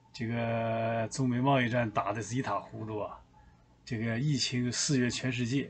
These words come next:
啊，所以造成什么中美这个关系紧张。那么外商纷纷撤离啊，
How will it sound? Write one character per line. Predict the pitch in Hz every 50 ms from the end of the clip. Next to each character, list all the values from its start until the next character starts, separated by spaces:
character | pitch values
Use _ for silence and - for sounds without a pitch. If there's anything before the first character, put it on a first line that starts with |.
| - -
啊， | 113 113 110 -
所 | - - - 135 131
以 | 131
造 | 123 156 147 135
成 | 107 120 131
什 | 123 107 120
么 | 123 123 117
中 | 110 - 139 135 127
美 | 110 101 95
这 | 95 101 110
个 | 107 107 104
关 | - 120 120 120
系 | 113 - -
紧 | - - 98 92
张。 | 95 98 95 92 - - - - - - - _ - - _ _ _ _ _
那 | - 123
么 | 120 120 120 120 120 120 120
外 | 127 147 151 135
商 | - - 127 127
纷 | - - 143 135
纷 | 113 127 127 123 120 117
撤 | - - - 131
离 | 104 95 98 101 101
啊， | 95 95 90 87 -